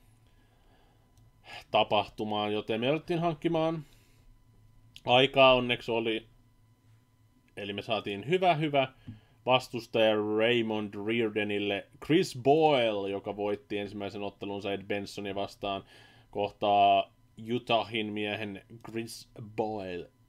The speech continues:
tai Chris, Chris, Chris Boyle siis kohtaa Ut-, Utahin miehen Raymond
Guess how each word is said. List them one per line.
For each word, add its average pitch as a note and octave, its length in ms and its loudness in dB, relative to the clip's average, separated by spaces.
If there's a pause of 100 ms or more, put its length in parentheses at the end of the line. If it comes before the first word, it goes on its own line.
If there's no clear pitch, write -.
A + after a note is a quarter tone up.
tai G#2+ 160 -10
Chris, - 420 -8 (180)
Chris, C3 360 -12 (100)
Chris E3 240 -6
Boyle D3 300 0
siis G#2+ 240 -8
kohtaa A2 500 -2
Ut-, C3 320 -4
Utahin C3+ 260 -2
miehen A2 280 -4
Raymond A#2 420 -2